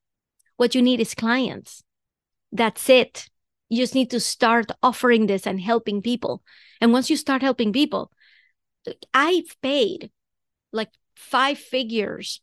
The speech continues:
for coaches in the past whose websites I've never visited. I've paid a lot of money to coaches who have no website. Why? Because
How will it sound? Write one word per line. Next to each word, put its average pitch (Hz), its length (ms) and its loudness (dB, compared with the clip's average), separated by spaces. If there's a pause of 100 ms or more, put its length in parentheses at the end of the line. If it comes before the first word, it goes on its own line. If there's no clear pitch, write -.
(120)
for 240 220 2
coaches 233 440 2
in 233 100 0
the 202 80 -4
past 262 460 -4 (440)
whose 294 260 4
websites 233 640 4
I've 233 160 2
never 220 360 4
visited. - 640 -4 (1300)
I've 311 380 2
paid 254 500 4 (120)
a 208 180 2
lot 220 280 4
of 294 80 -4
money 311 260 -2
to 311 100 -4
coaches 311 540 0 (300)
who 349 100 4
have 330 180 0
no 311 260 6
website. - 680 -2 (480)
Why? 254 500 2
Because 226 260 -6